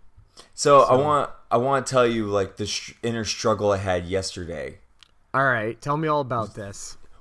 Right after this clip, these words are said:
Speaker 1: Well, okay, so I'm like, "Well, I'm not doing anything. Uh,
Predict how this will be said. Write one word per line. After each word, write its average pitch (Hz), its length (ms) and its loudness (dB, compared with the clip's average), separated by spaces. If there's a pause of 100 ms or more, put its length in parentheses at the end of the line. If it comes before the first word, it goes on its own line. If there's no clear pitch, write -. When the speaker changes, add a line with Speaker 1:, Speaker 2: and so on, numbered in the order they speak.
Speaker 1:
Well, 131 220 8
okay, 113 260 2
so 113 260 4
I'm 117 140 6
like, 104 240 0
"Well, 131 220 4
I'm 135 80 2
not 165 320 -2
doing 127 280 -2
anything. 90 760 -10 (600)
Uh, 92 300 2